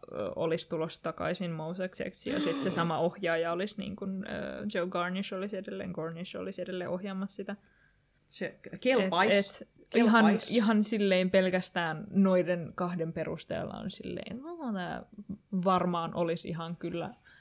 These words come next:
Speaker 1: ei sysi huono kakkososa, mutta odotamme, että koska se niinku pystytään oikeasti tehdä.
Speaker 2: Joo, toivottavasti.
Speaker 1: Et, et, noi kalliimmat elokuvat ehkä pystyy näihinkin aikoihin, mut mä en tiedä, onks ne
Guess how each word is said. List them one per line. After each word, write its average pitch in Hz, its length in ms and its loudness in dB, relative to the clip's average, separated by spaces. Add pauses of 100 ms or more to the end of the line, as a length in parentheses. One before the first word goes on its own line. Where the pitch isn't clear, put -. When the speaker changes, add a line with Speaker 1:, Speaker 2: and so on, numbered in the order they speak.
(340)
Speaker 1:
ei 196 180 4
sysi 190 320 2
huono 170 480 2 (120)
kakkososa, 175 560 -2
mutta - 340 -6
odotamme, 180 560 2
että 185 200 -6
koska - 320 -4
se 185 100 -2
niinku 180 460 -4
pystytään 175 460 -4
oikeasti 180 520 -4
tehdä. 202 280 -4 (160)
Speaker 2:
Joo, 165 280 -6 (180)
toivottavasti. 180 640 -8 (600)
Speaker 1:
Et, 196 260 -8
et, 190 380 -10
noi 185 360 -4
kalliimmat 175 540 -2
elokuvat 175 460 -4
ehkä 185 220 -8
pystyy 180 400 -4
näihinkin 185 500 -4
aikoihin, 202 500 -6
mut 208 160 -6
mä 190 100 -6
en 185 80 -4
tiedä, 190 120 -6
onks 196 140 -4
ne 214 80 -2